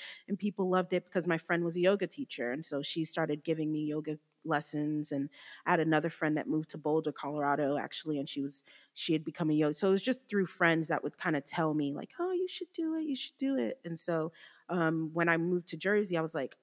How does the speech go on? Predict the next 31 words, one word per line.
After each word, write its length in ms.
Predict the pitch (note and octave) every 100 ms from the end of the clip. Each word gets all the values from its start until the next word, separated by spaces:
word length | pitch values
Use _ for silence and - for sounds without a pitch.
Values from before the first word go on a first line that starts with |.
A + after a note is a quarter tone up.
| _ -
kind 320 | - F#3 F#3
of, 220 | E3 E3
I 100 | E3+
knew 200 | E3+ F3+
the 160 | F3 F3
N 120 | F3
A 120 | F#3 F3+
thing 220 | F3+ F3
wasn't 240 | E3 E3
gonna 160 | E3 D#3+
work 220 | E3 E3+
for 120 | -
me. 400 | E3+ E3+ E3 D#3+ - - - -
Um, 560 | F3 E3 E3 D#3+ D#3+ D#3+ - _ _ E3+
and 540 | E3+ E3+ D#3+ D#3+ D3+ - - F#3+
I 60 | E3
was 100 | D#3+
trying 240 | - F3
to 60 | D#3+
kinda, 320 | - D#3+ D#3+
like, 160 | B2+ B2+ _ _ _ _ _ -
figure 260 | F3+ E3+ E3+
out, 180 | D3
like, 240 | D#3 B2 -
how 280 | - E3+ D#3+
to 280 | C#3+ A2 - _ - E3
get 160 | E3+
a 40 | D#3+
grip 500 | - E3+ F#3 - _ -
on, 140 | E3+ D#3+
like, 180 | D#3